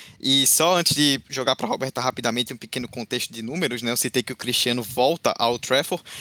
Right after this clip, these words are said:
ele jogou no Manchester United entre dois mil e três e dois mil e nove, fez duzentos e noventa e dois jogos com cento e dezoito gols, sessenta e uma assistências, ganhou dez títulos, incluindo três Premier Leagues e uma Champions League,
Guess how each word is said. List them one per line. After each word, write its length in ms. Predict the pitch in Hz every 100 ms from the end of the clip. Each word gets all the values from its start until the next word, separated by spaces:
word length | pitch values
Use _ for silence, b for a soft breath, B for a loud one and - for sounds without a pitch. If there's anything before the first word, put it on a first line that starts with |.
| B
ele 160 | 131 165
jogou 400 | 170 143 123 180
no 120 | 160
Manchester 440 | 135 135 - 123
United 260 | 120 120 131
entre 260 | 120 131 120
dois 220 | 127 127
mil 120 | 127
e 20 |
três 280 | - 143 147
e 20 |
dois 160 | 143 131
mil 100 | 143
e 40 |
nove, 380 | 120 127 151 175 B B B
fez 320 | - 139 143
duzentos 420 | 139 143 143 185 -
e 40 |
noventa 300 | 170 151 160
e 40 |
dois 200 | 147 147
jogos 340 | 123 143 147 -
com 160 | 143
cento 240 | 127 165 175
e 60 |
dezoito 340 | 165 151 156 151
gols, 300 | 120 151 156
sessenta 340 | 139 160 151
e 60 | 147
uma 80 | 143
assistências, 680 | - - 127 131 131 - B B B
ganhou 280 | 127 147 139
dez 340 | 147 208 -
títulos, 380 | 180 175 156 170
incluindo 340 | 160 151 147
três 300 | - 151 160
Premier 340 | - 151 139 127
Leagues 260 | 143 131
e 60 | 139
uma 140 | 147
Champions 480 | - 143 139 165 147
League, 320 | 135 127 147